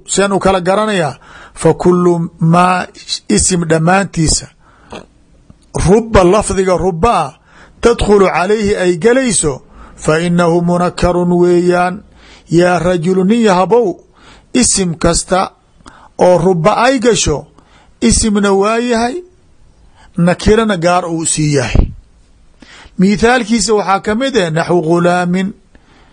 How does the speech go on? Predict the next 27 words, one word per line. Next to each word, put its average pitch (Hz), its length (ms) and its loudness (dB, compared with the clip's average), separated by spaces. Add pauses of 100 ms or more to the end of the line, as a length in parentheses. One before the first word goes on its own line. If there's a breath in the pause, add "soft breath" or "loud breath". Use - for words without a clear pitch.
(300 soft breath)
ghulaam 160 360 0
iyo 160 160 0
wixii 151 260 0
la 143 160 -2
mid 156 260 -2
eh, - 120 -20 (680 soft breath)
iyo 185 260 2
wa 170 120 0
kitaabin, 175 720 0 (680 soft breath)
iyo 175 240 2
wa 175 140 0
tabaqin, 180 600 -2 (640 soft breath)
ka 180 140 2
qowlihim 226 640 2
weeyaanoo, 220 680 0 (340 soft breath)
rubba 202 360 0
ghulaamin 180 580 0
badana 180 400 2 (120)
ama 170 220 -2
rubba 185 300 0
ghulaamin 180 560 0
yara, 185 360 2 (760 soft breath)
ghulaamkoo 190 640 2
lii 185 260 0
aniga 185 300 -2
ii 214 180 0
sugnaaday, 175 640 0